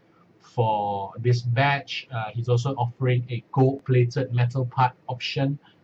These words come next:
Now let's just see. Okay, price for the mod without gold plating is three hundred and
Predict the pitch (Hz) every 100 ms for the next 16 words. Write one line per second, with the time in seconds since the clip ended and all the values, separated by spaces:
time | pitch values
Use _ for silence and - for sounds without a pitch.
0 | _ _ _ _ - 127 113 117 120 -
1 | 127 120 - - 123 113 - - 147 -
2 | 151 120 - - - _ _ - 185 196
3 | - 151 135 156 170 - 123 135 143 123
4 | 147 135 127 120 135 131 120 - - 156
5 | 156 127 127 131 117